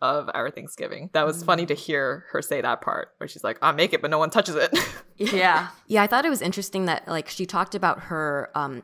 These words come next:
Speaker 2: introduction to the concept of Thanksgiving referring a lot to the symbol of the turkey, right?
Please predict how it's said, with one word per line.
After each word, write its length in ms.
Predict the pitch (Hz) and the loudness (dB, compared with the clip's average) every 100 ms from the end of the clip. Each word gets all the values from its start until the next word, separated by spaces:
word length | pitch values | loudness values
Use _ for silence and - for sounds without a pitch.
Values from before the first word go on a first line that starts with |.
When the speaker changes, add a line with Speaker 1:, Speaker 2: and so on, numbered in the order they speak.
| - | -4
Speaker 2:
introduction 720 | 185 - 185 151 - 196 208 | -2 -2 -2 -2 -2 -6 -6
to 100 | 180 | -6
the 80 | 139 | -10
concept 440 | - 160 - 156 | -6 -6 -6 -10
of 120 | 147 135 | -10 -10
Thanksgiving 520 | 143 143 156 143 143 | -12 -10 -10 -8 -6
referring 440 | 139 - 147 139 | -8 -6 -8 -6
a 40 | 139 | -4
lot 220 | 135 - | -4 -4
to 60 | 151 | -8
the 80 | 135 | -12
symbol 360 | - 151 139 | -10 -8 -6
of 100 | 123 | -6
the 60 | 131 | -10
turkey, 360 | - 123 123 | -12 -14 -12
right? 280 | 123 131 156 | -8 -8 -8